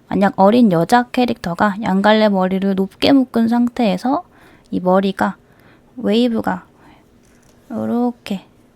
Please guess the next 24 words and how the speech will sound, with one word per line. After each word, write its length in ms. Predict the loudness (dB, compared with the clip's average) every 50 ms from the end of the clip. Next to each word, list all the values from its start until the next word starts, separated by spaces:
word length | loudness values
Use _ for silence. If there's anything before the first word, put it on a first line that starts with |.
| _ _ _ _ _ -6
들어가 380 | 0 2 2 2 2 2 0
있다면 560 | 0 -2 -4 -6 -4 -2 0 2 2 0 0 -4 -8 -4
이런 280 | -2 0 2 2 2
캐릭터의 720 | 0 0 0 -2 -2 -2 -2 -4 -4 -2 0 2 0 0
발랄하고 840 | -2 0 0 0 2 4 4 4 4 2 0 -2 0 0 -2 -2 -2 _ _ -20 _ -6
율동감 580 | -4 -4 0 2 4 4 6 6 6 4 4 4
있는 280 | 2 0 0 0 0
이미지를 580 | 0 -2 -2 -2 -2 -4 -6 -6 -2 -2 -2 -2
선을 340 | 0 2 4 6 6 4 4
통해서 480 | 2 0 -2 0 0 -2 -2 -4 -4 -4
보여줄 380 | -2 0 0 0 0 0 -4
수 140 | -4 -4 -6
있겠죠. 640 | -6 -6 -4 -6 -6 -6 -4 -2 -2 -2 -2 -4 -8 _ _ _ _ _ _ _ _ -20 -20 -20 -20 -20 _ _ -20 -20 -20 -20 -20 _ _ _ _ _ _ -20 -20 _ _ _ _ _ _ _ _ _
그리고 240 | -4 -2 0 0 0
다음, 560 | 0 0 0 2 4 4 4 4 4 2 -2 -10 _
질서 480 | -4 2 2 2 2 2 2 2 2 2
없이 380 | 2 -2 -4 -2 0 0 0 0
아무렇게나 680 | 0 0 0 2 2 2 2 2 2 2 2 4 2 0
구부러진 720 | -2 -4 -8 -6 -2 0 2 2 2 2 0 -4 -6 -6 -8 _ _ _ -20 -20 -20 _ _ -8
이런 280 | -6 -4 -2 -2 -2 0
선은 360 | 0 2 4 4 4 4 2
혼란스러운 880 | 2 -2 -4 0 2 2 2 2 0 0 0 0 2 2 4 2 2
이미지를 500 | 2 2 2 2 0 0 -2 -2 -4 -4
주고, 540 | -4 -8 -10 -12 -14 -8 -4 -2 -2 -2 -2